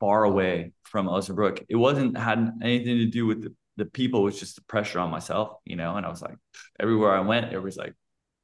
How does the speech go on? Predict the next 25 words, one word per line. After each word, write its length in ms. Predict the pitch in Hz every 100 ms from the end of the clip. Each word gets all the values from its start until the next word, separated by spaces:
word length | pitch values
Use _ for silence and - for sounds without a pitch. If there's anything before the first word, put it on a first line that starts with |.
| _ _ -
"There 160 | 50 50
he 60 |
is, 320 | - - - -
there 220 | - -
he 60 | -
is." 260 | - - _ _ _ _ _ -
Um, 640 | 113 107 101 92 90 87 -
and 160 | 101
so 580 | 104 101 98 92 90 - _ -
making 380 | 101 104 110
that 140 | 95 95
move 280 | 98 98 90 _ _
to 100 | -
Zwickau, 680 | 101 - 107 101 87 85 - _
um, 360 | 78 73 - - _ _
was, 400 | 85 85 - - -
was 340 | - - - _ _ _ _ -
at 180 | 90 -
that 240 | 82 -
moment 360 | 85 87 87 - _ _ -
the 80 |
right 240 | 85 - -
thing 160 | 90
to 80 | 85
do. 200 | 85 90